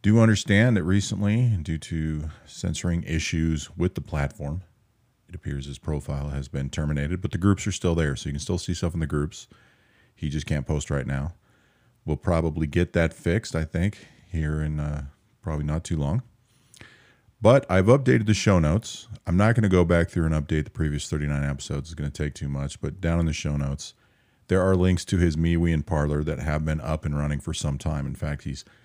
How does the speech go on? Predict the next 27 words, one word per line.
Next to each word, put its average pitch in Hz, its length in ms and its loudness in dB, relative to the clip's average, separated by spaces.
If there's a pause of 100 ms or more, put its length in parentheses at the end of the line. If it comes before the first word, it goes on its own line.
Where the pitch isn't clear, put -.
(360)
primarily 92 680 4
been 80 220 2
using 71 300 0
those 69 160 -4
accounts, 71 400 -6
although 71 180 -4
he 71 60 -4
still 73 240 -6
does 71 140 -6
post - 280 -10
on 73 80 -6
Facebook. 71 400 -8
So 80 140 -4
if 76 100 -4
you 76 60 0
enjoy 85 500 4
his 92 180 6
stuff, - 400 -6 (460)
his 80 180 -2
podcast, 76 680 -2
his 71 160 -4
articles, 73 540 -2
his - 120 -12
discussions, 71 640 -8
and 69 140 -8
his 69 160 -8
insights, 69 600 -8